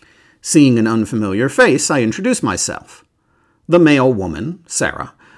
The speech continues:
announced that she was a substitute driver, that she had taken the route the previous day, and that she likely would finish out the week. Our regular courier was under the weather, but expected to be back on the job in a few days.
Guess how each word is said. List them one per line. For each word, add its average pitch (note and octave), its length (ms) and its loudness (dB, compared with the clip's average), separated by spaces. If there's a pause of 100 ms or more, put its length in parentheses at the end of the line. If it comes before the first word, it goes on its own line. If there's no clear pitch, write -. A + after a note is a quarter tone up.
(100)
announced F3 460 0
that E3+ 140 -2
she A#2+ 280 -4
was A#2 160 -4
a C#3 80 -4
substitute - 680 -8
driver, F#3+ 500 0 (280)
that F#2 160 -8
she F#2+ 240 -4
had A#2 140 -6
taken G2+ 300 -6
the A#2 80 -4
route F#2+ 260 -6
the A#2 60 -10
previous B2+ 520 -2
day, - 400 -10
and F#3 260 -6
that F3 200 -2
she C#3+ 400 -2
likely A2+ 380 -2
would G2 240 -4
finish E2+ 300 -8
out C#2+ 180 -10
the D#2 60 -14
week. - 400 -6 (560)
Our - 140 -16
regular F#2 420 -6
courier G2+ 500 0
was G#2 200 -6
under F#2+ 180 -4
the E3 80 0
weather, D#3+ 480 2 (300)
but C#3 100 -6
expected C3 480 -4
to B2+ 60 -8
be B2+ 120 -6
back F#2+ 340 -6
on F#2 120 -8
the F#2+ 80 -8
job F2 380 -10
in - 60 -16
a E2 40 -14
few D2 200 -16
days. - 500 -6